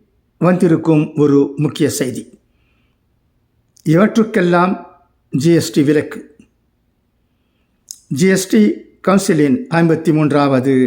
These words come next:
ஆலோசனை கூட்டம் புதுடில்லியில் மத்திய நிதி அமைச்சர் நிர்மலா சீதாராமன் தலைமையில் இன்று ஜூன் இருபத்தி ரெண்டாம் தேதி நடைபெற்றது. அதன்பின் செய்தியாளர்களுடன்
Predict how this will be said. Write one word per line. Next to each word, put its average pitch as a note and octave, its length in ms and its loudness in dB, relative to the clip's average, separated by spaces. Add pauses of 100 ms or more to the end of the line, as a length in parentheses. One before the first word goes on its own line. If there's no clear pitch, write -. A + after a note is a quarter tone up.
ஆலோசனை D#3+ 540 0
கூட்டம் F#3 420 -2 (760)
புதுடில்லியில் E3 760 2 (920)
மத்திய D#3+ 380 2
நிதி D#3+ 280 2
அமைச்சர் F#3+ 520 0 (140)
நிர்மலா C#3+ 380 0
சீதாராமன் C3+ 760 0
தலைமையில் C#3+ 560 0
இன்று D3 360 2 (840)
ஜூன் F#3+ 300 4
இருபத்தி E3 420 0
ரெண்டாம் D#3 400 2
தேதி C#3+ 300 0 (180)
நடைபெற்றது. D#3 640 -2 (760)
அதன்பின் G#3+ 540 2 (960)
செய்தியாளர்களுடன் D#3 1080 0